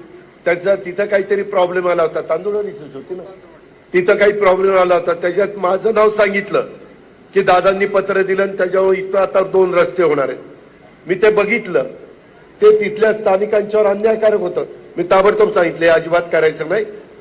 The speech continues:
कुणाला त्रास होईल अशा पद्धतीचं कुठलंही काम आपल्याला करायचं नाही." मित्रांनो, मी पुन्हा तुम्हाला दाव्याने सांगेन, तुमची साथ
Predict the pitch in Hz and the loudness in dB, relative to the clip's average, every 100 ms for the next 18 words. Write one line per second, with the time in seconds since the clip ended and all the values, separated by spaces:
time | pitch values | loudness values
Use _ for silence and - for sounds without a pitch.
0 | - 156 175 175 175 156 165 170 175 170 | -10 0 2 2 0 0 2 2 -2 -4
1 | 170 147 156 156 151 147 151 175 156 143 | -4 -4 -6 -4 -4 -6 -8 -12 -12 -8
2 | 147 143 147 135 131 127 123 123 113 110 | -8 -6 -4 -4 -6 -6 -6 -6 -8 -10
3 | 107 113 104 - - - _ - _ _ | -10 -12 -12 -18 -20 -20 _ -20 _ _
4 | _ 143 151 185 196 202 202 202 175 202 | _ -8 0 0 0 0 -2 -2 0 0
5 | 208 196 196 196 175 185 180 175 156 143 | 0 0 0 2 2 4 2 0 0 0
6 | 135 143 - - - - - - 170 170 | -2 -4 -12 -20 -20 -20 -14 -4 -4 -4
7 | 220 208 - 190 202 | -6 -6 0 4 4